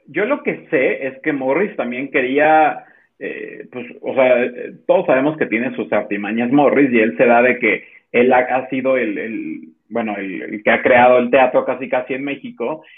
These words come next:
y pues obviamente se quería apropiar de todo lo que era Mentiras. Entonces eso fue lo que no le pareció a, eh,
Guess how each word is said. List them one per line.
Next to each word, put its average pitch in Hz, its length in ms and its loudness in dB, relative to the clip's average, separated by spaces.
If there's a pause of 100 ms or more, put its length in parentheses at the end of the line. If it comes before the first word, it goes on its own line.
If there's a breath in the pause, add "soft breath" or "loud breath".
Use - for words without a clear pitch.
(120)
y 120 120 -12
pues 120 220 -8
obviamente 127 840 -2
se - 80 -16
quería 110 340 -4
apropiar 131 640 0 (220)
de 113 200 -4
todo 123 260 0
lo 113 160 -2
que 107 80 -8
era 101 140 -4
Mentiras. 120 560 -2
Entonces 107 400 -4 (140)
eso 127 300 -6
fue 123 120 2
lo 120 160 0
que 113 100 -4
no 104 140 -2
le 127 120 2
pareció 113 720 0 (220)
a, 117 500 2
eh, 95 440 -8